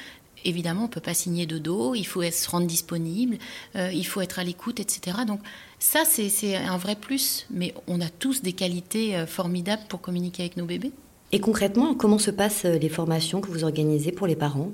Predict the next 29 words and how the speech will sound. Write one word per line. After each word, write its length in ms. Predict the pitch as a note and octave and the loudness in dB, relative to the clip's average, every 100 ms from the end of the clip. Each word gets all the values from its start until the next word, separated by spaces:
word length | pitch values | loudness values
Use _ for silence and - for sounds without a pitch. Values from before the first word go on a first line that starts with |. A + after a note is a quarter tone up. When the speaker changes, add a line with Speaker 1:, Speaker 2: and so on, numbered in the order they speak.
| - | -4
Speaker 1:
Alors 120 | G3+ | -4
pour 220 | - D#4 | 0 0
les 160 | E4 D#4 | 2 2
parents, 480 | C#4+ B3+ C4 D#4+ F#4+ - - - - | 4 4 6 4 2 -8 -18 -10 -4
c'est 180 | - A3+ | 2 4
un 100 | G#3 | 4
rendez-vous 600 | A#3 C4+ B3 G#3+ B3+ D4 | 6 6 6 4 2 0
qu'on 260 | G#3 F#3+ | 0 2
a 120 | G#3 B3 | 2 2
avec 420 | B3 G3+ G3+ G3+ | 2 -2 -2 -2
notre 280 | G3+ - F#3+ | -4 -2 -2
bébé. 440 | G#3 G3 G3 C4 - - - - | -2 0 -2 -4 -12 -20 -20 -6
Euh, 540 | F#3+ F#3+ F#3+ F#3+ - A#1 - | -2 -2 -2 -2 -6 -8 -4
on 180 | - A3 | -2 0
se 120 | - | 0
retrouve 340 | A#3+ - C4+ | -2 0 2
aussi 300 | A#3+ A#3+ C4+ | 4 4 4
avec 300 | B3+ G#3+ G#3+ | 2 2 0
notre, 600 | G#3 G#3 G#3+ G3+ G3 G3 F#3+ | -4 -4 -2 0 0 -2 -4
finalement 400 | - G#3+ G#3 A#3+ | -2 0 2 2
avec 220 | G#3 - | 0 -4
notre 200 | G#3 - | -4 0
enfant 240 | A#3+ A#3+ B3 | -2 2 2
intérieur. 600 | A#3 A3 G3 F#3 A#3+ - - - - - | 4 0 0 0 -2 -8 -16 -16 -12 -8
Hein, 180 | F3+ - | -6 -2
on 560 | A3 A3+ G#3+ G#3 G#3 | 0 2 2 0 0
va 200 | G3+ G#3 | 0 0
consacrer 680 | G#3 C4+ C4+ C4 A#3+ - B3 - | 0 2 4 4 2 2 2 2
ensemble 560 | A3+ - A#3+ A3 G#3 | 2 4 2 0 -2